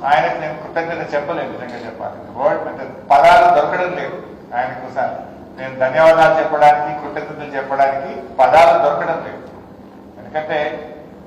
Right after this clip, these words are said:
ఏదైనా మాట్లాడడం చాలా ఈజీ. ఇంత పెద్ద ఆసుపత్రి నిర్మించి, ఇంతమంది సిబ్బందిని పెట్టి, ఎక్కడెక్కడి నుంచో, కొంతమంది ఆంధ్రప్రదేశ్ నుంచి వచ్చారు, కొంతమంది ఛత్తీస్గఢ్ నుంచి వచ్చారు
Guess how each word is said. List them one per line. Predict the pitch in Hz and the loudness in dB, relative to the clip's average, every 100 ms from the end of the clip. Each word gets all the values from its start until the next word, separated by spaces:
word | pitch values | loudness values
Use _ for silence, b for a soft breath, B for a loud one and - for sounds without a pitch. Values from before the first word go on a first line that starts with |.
| - | -12
ఏదైనా | 135 165 175 | -4 0 2
మాట్లాడడం | 175 156 160 - 180 180 - | 2 4 4 4 4 2 0
చాలా | 160 156 156 156 | 4 4 4 0
ఈజీ. | 156 - - - - - - - - - | -4 -10 -12 -16 -20 -20 -20 -20 -20 -20
ఇంత | - 147 | -12 -10
పెద్ద | 135 - | -8 0
ఆసుపత్రి | 113 120 - 175 170 170 | 2 2 0 -4 -4 -6
నిర్మించి, | 139 - - - - - 151 | -8 -12 -14 -16 -16 -14 -14
ఇంతమంది | - 135 127 123 123 | -6 -4 -4 -8 -12
సిబ్బందిని | - - 147 156 165 160 | -16 -8 -8 -6 -10 -12
పెట్టి, | 135 131 123 127 - - - - - - - - - | -12 -14 -14 -16 -16 -20 -20 -20 -20 -20 -20 -20 -16
ఎక్కడెక్కడి | 120 151 147 151 170 180 | -12 -8 -8 -4 -4 -4
నుంచో, | 180 180 160 - - - - - - - - | -6 -8 -8 -8 -12 -16 -18 -20 -20 -20 -14
కొంతమంది | 113 - 135 165 | -14 -6 -2 2
ఆంధ్రప్రదేశ్ | 147 - - 143 147 147 | 4 2 -2 -6 -6 -8
నుంచి | - - 139 | -10 -14 -14
వచ్చారు, | 131 135 127 127 123 123 | -10 -4 -4 -4 -8 -8
కొంతమంది | 127 139 135 135 160 131 | -6 -6 -8 -10 -10 -12
ఛత్తీస్గఢ్ | - 165 156 151 143 | -10 -10 -8 -8 -8
నుంచి | 156 131 | -10 -14
వచ్చారు | - 123 120 117 - | -14 -8 -8 -8 -14